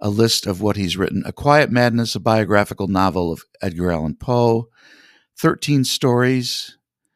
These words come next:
The Bird of Time. The Angel Years. The Duck Springs Affair.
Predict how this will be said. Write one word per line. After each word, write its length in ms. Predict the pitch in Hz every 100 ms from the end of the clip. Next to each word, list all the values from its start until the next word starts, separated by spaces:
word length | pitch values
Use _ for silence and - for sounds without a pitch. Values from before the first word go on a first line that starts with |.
| _ _ _ _ _ _ _
The 80 | 95
Bird 380 | 92 127 143 120
of 160 | -
Time. 760 | - 131 120 120 120 120 120 - _ _ _ _ _ _ _ _
The 180 | - 110 117
Angel 480 | 120 135 113 98
Years. 840 | 78 76 73 71 87 127 123 - - _ _ _ _ _ _ _ _ _ _ _ _
The 100 | 98
Duck 340 | - - - -
Springs 600 | - - 135 139 131 101
Affair. 720 | - 85 73 71 82 127